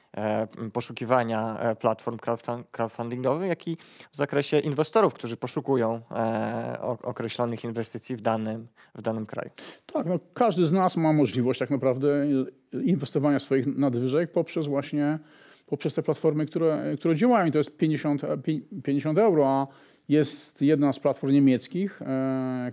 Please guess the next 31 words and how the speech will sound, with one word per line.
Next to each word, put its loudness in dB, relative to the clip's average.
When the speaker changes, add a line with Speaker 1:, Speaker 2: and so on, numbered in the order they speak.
Speaker 2:
ClickOwn, 2
e, -4
o 0
i-, -2
o -2
ile 2
mnie 0
pamięć -2
nie 2
myli, 2
która 0
umożliwia 2
już, -2
mm, 0
bardzo 4
silnie 4
zdigitalizowana 2
i, -4
i 2
oferująca 2
nawet 0
tokeny, 0
e, -2
możliwość 0
inwestowania 0
już -2
z -10
dziesięć, -4
e, -6
dziesięć -4
euro. -2